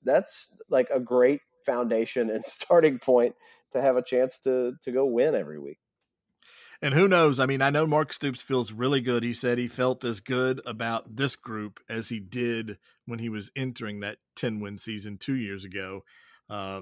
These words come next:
Speaker 2: and two years ago is when Kentucky hosted Georgia for the S E C East title. And who knows, November twenty-first of this year, it's Georgia in, uh,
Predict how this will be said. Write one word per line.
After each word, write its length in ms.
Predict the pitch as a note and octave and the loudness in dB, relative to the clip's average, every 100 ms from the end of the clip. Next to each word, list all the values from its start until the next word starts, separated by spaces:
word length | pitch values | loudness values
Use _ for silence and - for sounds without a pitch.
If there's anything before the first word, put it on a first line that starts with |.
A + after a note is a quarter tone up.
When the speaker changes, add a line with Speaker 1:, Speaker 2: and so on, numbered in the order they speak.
| - | -10
Speaker 2:
and 160 | G#2+ G2+ | -12 -6
two 140 | B2+ | -2
years 220 | B2 A#2 | 0 -2
ago 240 | A2 A#2 A#2+ | -2 0 0
is 120 | G2+ | -2
when 220 | A2+ A2+ | -6 -8
Kentucky 560 | A#2 A2 A2 - A2 G#2 _ _ _ - | -8 -6 -6 -6 -10 -10 _ _ _ -2
hosted 380 | C3 C3 D3+ A#2 | 0 0 -6 -4
Georgia 420 | A#2+ A#2 G#2 A#2 | -2 -2 -4 -8
for 260 | - A2+ | -6 -6
the 140 | A#2 A2+ | -2 -2
S 200 | A#2+ - | -4 -6
E 60 | |
C 180 | A#2 C3 | -8 -6
East 340 | A#2+ A#2 A#2+ - | -8 -8 -12 -4
title. 440 | A#2+ G2 F#2+ G2+ _ _ _ _ _ | -4 -4 -8 -12 _ _ _ _ _
And 520 | A2+ A2 A2 A2+ G#2+ F#2+ _ _ - | -6 -4 -4 -6 -10 -16 _ _ -8
who 120 | B2+ | 0
knows, 640 | F#3+ G#3 C3+ C3 A#2+ - | 4 4 4 0 -4 -12
November 360 | - G2+ A#2+ C#3 | -12 -6 -4 -6
twenty-first 880 | - D#3 D#3+ - G3 C#3+ B2 - - _ _ _ _ _ | -4 -4 -2 -4 -2 -2 -4 -10 -14 _ _ _ _ _
of 260 | - A2 G2+ | -10 -8 -6
this 220 | C3+ - | -6 -4
year, 460 | F#3+ E3 A2 G#2+ - _ _ _ _ _ _ _ | 0 0 0 -4 -8 _ _ _ _ _ _ _
it's 400 | A2 - - - | -12 -10 -10 -12
Georgia 680 | A2 B2 C#3+ C#3 A#2+ A2 A2 _ _ _ | -8 -2 0 0 0 -2 -4 _ _ _
in, 400 | C3 C3+ C#3 B2 G#2 _ _ | -6 -4 -4 -8 -16 _ _
uh, 180 | A#2 | -6